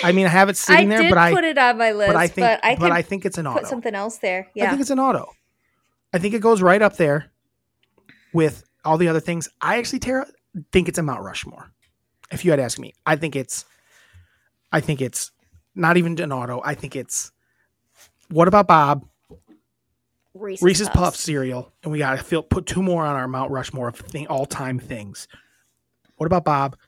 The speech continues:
Speaker 1: Reese's Puff cereal, and two to come. So
Speaker 2: Mm-hmm.
Speaker 1: it's more than an auto.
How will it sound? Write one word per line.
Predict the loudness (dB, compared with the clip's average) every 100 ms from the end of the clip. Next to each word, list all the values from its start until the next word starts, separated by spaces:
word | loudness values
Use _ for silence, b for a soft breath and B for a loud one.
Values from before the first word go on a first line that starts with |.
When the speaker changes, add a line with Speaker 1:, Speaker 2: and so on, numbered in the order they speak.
| _ _ _
Speaker 1:
Reese's | -8 -6
Puff | -4 -4
cereal, | -4 -6 -6 -8
and | -6
two | -6
to | -6
come. | -10 -18 -20 _ _ _ _ _ _ _
So | -10 -8 -8
Speaker 2:
Mm-hmm. | -12 -14 -12
Speaker 1:
it's | -2
more | 0 0 -2
than | -6
an | -12
auto. | -12 -12 -14 -20